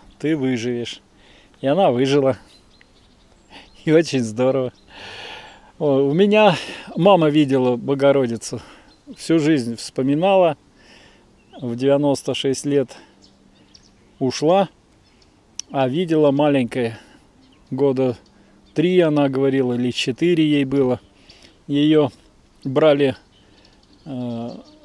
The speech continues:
отец с матерью, э, косить, ходили на покос и хлеб убирали. И, э, брали ее и сажали там в каком-то местечке, где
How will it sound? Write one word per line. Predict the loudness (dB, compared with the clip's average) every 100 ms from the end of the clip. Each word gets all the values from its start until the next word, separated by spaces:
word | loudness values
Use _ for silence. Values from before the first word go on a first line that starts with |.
| -10
отец | -6 -2 0 -2
с | -2
матерью, | -2 -2 -2 -2 -2 -2 -6 _ _ _ -20 -14
э, | -14 -14 -20 -8
косить, | 0 2 2 -4 -6 -18 _ _ _ -20 _ _ _ _ _ -20 -20 _ _
ходили | -6 -4 -2 -2
на | -2 0
покос | -2 0 0 0 -2
и |
хлеб | -4 -6 -4
убирали. | -4 -2 0 -2 -6 -12 -20 -20 -20 -20 -20 -20 -20 _ -8
И, | -2 2 4 2
э, | 0 0 2 0 -4 -10
брали | 2 4 4 4
ее | 2 2 2
и | 0 -2
сажали | 2 4 4 4 2
там | 0 -4 -6 -14 _ -20 -20 _ -20 -20
в | -8
каком-то | -8 -2 -4 -2 -6 -6 _ _ _ _ _
местечке, | -2 -2 0 0 0 -2 -4 -4 _ _ _ _ _ _ _
где | -8 -6 -2 2 2 2